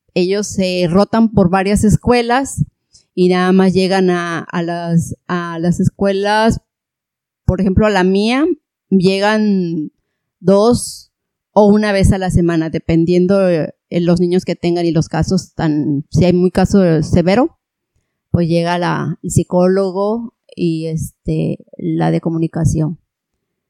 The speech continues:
Y trabajo social, bueno, es, su trabajo es ir a las instituciones a pedir los apoyos, por ejemplo, el dif, el dif, este, el,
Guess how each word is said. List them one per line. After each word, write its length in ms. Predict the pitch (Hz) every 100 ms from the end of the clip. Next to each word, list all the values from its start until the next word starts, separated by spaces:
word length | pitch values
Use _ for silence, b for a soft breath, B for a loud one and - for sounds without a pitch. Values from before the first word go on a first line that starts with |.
| _ _
Y 180 | - 196
trabajo 320 | 202 202 202
social, 320 | 233 226 247 240
bueno, 240 | 240 233
es, 100 | 233
su 100 | 226
trabajo 500 | 190 185 196 208 214
es 240 | 208 202 - _ -
ir 240 | 208 196
a 60 | 208
las 260 | 208 208 226
instituciones 1120 | 214 226 220 247 233 277 262 254 262 269 233
a 420 | 190 170 170 165 -
pedir 200 | 180 170
los 200 | 180 190
apoyos, 640 | 196 - 214 214 226 247 240
por 220 | - 175
ejemplo, 500 | 170 180 165 165 160
el 160 | 165 170
dif, 480 | 240 233 226 233 226 _ _ _ _ _ _ _
el 160 | 180 175
dif, 400 | 226 254 - - -
este, 1600 | 196 185 180 180 175 180 170 _ _ - 180 175 170 170 165 165
el, 400 | 156 151 147